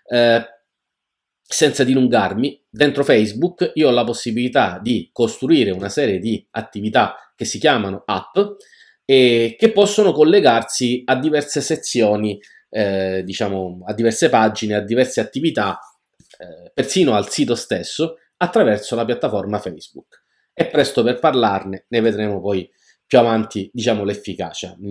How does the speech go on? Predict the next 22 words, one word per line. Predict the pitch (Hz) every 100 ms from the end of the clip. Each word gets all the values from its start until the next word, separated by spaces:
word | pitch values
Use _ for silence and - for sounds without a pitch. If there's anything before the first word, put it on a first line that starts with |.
| 104
Io | 104 110
stesso | - 123 123 101
ne | 92
ho |
costruito | - 98 - 113 101
nel | 98
tempo | - 107 101
diverse, | 160 165 95 - -
alcune | 98 - 123 104 - - -
le | - 113
collegavo | 113 110 110 120 123 104 98 92 92
a, | 92 87 90 87
a | 98
WordPress | 117 131 - 98 101 98 -
che | 101
magari | 95 107 110 107
a |
sua | - - 107
volta | 117 110 110 107 -
interagiva | 113 107 110 104 101 113 104 95
con | 95
Facebook | - 117 101 85 87 87 -